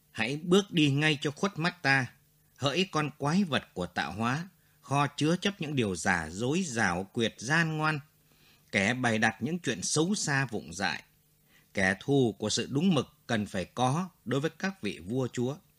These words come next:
Hãy bước ngay đi, chớ đứng trước mặt ta, nếu không, mi sẽ phải chịu đựng tất cả nỗi tức giận của ta đó.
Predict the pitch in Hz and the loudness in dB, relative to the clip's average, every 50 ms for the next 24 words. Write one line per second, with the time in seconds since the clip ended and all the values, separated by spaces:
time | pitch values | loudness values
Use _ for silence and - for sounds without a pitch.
0 | _ _ _ _ _ _ _ _ _ _ _ _ _ _ - 101 113 135 147 151 | _ _ _ _ _ _ _ _ _ _ _ _ _ _ -6 -6 -6 -4 -4 0
1 | 160 185 196 - - 117 135 147 156 151 156 160 156 139 - - _ _ _ _ | 0 0 0 0 0 2 4 4 4 4 2 2 2 2 -2 -6 _ _ _ _
2 | _ _ _ _ _ 143 160 180 170 160 180 196 190 214 208 - 151 104 87 - | _ _ _ _ _ 4 4 6 6 4 4 4 2 0 0 0 0 -2 -2 -2
3 | _ 123 123 127 120 - - _ _ _ _ _ _ 90 101 120 143 165 175 - | _ -2 0 0 -2 -4 -10 _ _ _ _ _ _ -4 -2 0 2 0 0 0
4 | - 147 143 131 113 - _ _ - 123 139 139 127 - 151 147 - 101 87 - | 0 0 0 0 -2 -6 _ _ -2 0 0 2 0 0 -2 -2 -4 -6 -6 -6
5 | 107 104 117 110 - - - _ - 196 202 - _ - 101 90 80 82 98 117 | -6 -6 -4 -6 -8 -8 -12 _ -4 -4 -4 -2 _ 0 0 0 0 -2 -4 -6
6 | 147 - - - 208 208 - - - 123 107 - 101 - - 82 82 - - 117 | -6 -8 0 0 0 0 0 -4 -4 -4 -4 -4 -8 -12 -10 -10 -10 -8 -4 -4
7 | 123 117 107 101 104 113 131 | -2 -2 -2 -4 -6 -8 -8